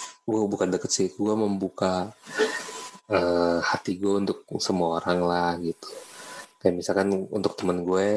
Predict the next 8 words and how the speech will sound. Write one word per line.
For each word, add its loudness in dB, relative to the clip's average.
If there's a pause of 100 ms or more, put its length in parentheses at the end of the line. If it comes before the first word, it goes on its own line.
(140)
ya 2
udah, 2 (880)
gue 2 (240)
luangkan 4
waktu 2 (300)
gitu 0
untuk -4
dia. 2